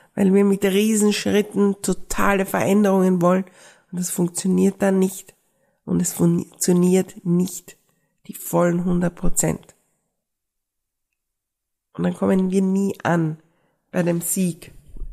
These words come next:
bei irgendeinem Radrennen oder bei unseren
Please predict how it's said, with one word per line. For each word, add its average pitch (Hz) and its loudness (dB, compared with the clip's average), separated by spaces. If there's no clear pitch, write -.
bei 165 -2
irgendeinem 170 0
Radrennen 156 -2
oder 160 -4
bei 78 -2
unseren 160 -2